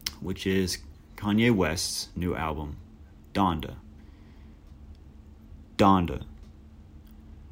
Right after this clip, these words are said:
So if you didn't understand the intro,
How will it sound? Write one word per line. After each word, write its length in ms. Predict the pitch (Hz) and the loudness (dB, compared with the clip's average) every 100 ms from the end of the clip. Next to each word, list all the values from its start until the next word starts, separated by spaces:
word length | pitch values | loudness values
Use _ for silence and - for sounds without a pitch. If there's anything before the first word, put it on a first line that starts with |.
| - - - - - - - - | -20 -20 -20 -20 -20 -20 -16 -4
So 280 | - 107 107 | 4 4 6
if 200 | 110 113 | 4 6
you 60 | |
didn't 180 | 120 127 | 8 8
understand 600 | 117 104 107 101 98 95 - - | 6 4 4 4 4 2 -4 -8
the 160 | 90 95 | -2 0
intro, 540 | 95 - 78 80 | 0 -2 -4 -4